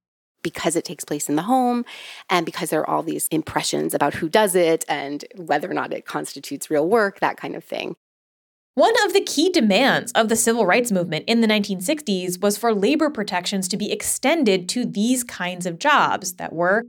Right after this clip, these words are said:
Speaker 2: largely done by Black workers. In the nineteen seventies, activists had some success at getting these laws amended, but there are still places where labor protection laws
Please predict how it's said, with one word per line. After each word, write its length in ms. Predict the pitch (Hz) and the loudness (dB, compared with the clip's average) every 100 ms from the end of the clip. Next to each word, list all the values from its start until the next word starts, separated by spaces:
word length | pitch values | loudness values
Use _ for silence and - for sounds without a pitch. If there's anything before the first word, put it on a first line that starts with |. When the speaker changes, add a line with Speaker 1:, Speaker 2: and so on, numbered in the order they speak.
| _ | _
Speaker 2:
largely 540 | 165 170 226 269 285 294 | 0 4 4 4 0 2
done 320 | 320 240 220 | 4 4 4
by 160 | 202 202 | 2 2
Black 500 | 165 165 180 196 - | 2 2 2 0 -2
workers. 760 | 185 208 208 - - - - _ _ _ _ - | 0 0 -2 -6 -6 -6 -8 _ _ _ _ 0
In 60 | |
the 80 | 247 | 4
nineteen 260 | 285 320 320 | 4 2 0
seventies, 540 | 214 180 180 220 294 | 2 2 0 0 2
activists 540 | - 202 208 240 262 - | 4 2 2 -2 -2 0
had 220 | 233 208 | 0 2
some 260 | - 302 359 | 2 2 2
success 500 | 320 - 196 - - | 0 0 0 -2 -4
at 120 | 170 | 0
getting 280 | 202 226 240 | 2 4 4
these 180 | 214 190 | 4 2
laws 320 | 165 151 165 | 0 0 -2
amended, 580 | 180 240 214 - - - _ _ - | 0 2 2 -2 -10 -14 _ _ -2
but 80 | 233 | 2
there 140 | 320 | 4
are 100 | 311 | 4
still 400 | 302 - 330 466 | 2 0 2 2
places 540 | 480 277 370 - 175 185 | 2 2 2 0 -4 0
where 220 | 196 196 | 2 2
labor 380 | 180 226 269 320 | 2 0 2 0
protection 640 | 311 285 254 254 262 214 | 0 0 0 0 0 2
laws 360 | 175 165 170 | 4 2 0